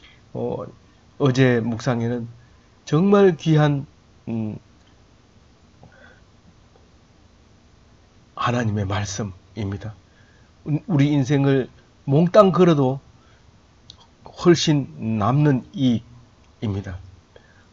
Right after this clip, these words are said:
어, 내 인생을 다 걸어놓고 내 인생은 뭐냐?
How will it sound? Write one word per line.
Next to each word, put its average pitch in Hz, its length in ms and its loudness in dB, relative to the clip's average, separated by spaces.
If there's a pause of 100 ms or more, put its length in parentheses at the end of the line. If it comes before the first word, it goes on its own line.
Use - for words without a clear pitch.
(140)
어, 120 300 -12
내 135 200 0
인생을 131 400 2
다 123 220 0
걸어놓고 127 680 -2
내 127 120 0
인생은 127 360 0
뭐냐? 123 520 0